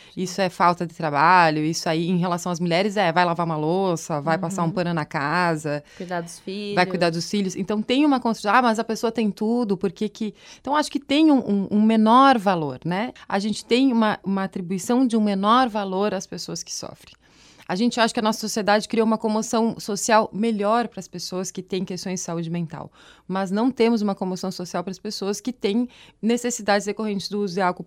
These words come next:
Speaker 2: e outras drogas, porque
Speaker 1: Sim.
Speaker 2: sempre se remete ao bandido, ao, "Ah, mas então tá fazendo isso porque quer", né?
Speaker 1: Sim.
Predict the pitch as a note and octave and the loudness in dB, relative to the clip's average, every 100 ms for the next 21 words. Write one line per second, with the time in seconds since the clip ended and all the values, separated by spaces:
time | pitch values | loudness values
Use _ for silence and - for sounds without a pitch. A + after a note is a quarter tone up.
0 | _ - G3 G3 A3 A3 F#3+ C#3 C3+ - | _ -6 -2 -2 -2 -2 0 -2 -6 -12
1 | - G3 F#3 F3 G3+ G#3 F#3+ F3 G3 - | -10 -6 -6 -6 -6 -4 -2 -4 -4 -4
2 | D#3+ G#3 G#3 F3 F#3 F3+ C#3 - - _ | -4 -2 -2 -2 -4 -4 -6 -14 -16 _
3 | - _ A2+ E3 C3+ C#3 D3 F3 F3+ F3+ | -20 _ -6 -4 -4 -8 -6 -4 -4 -4
4 | F3+ G3 G#3 - C4 A#3 C#4+ - F#3 F#3+ | -2 0 0 -2 -4 -2 -4 0 2 2
5 | D#3 C#3 D#3 F#3+ | 0 -4 -6 -10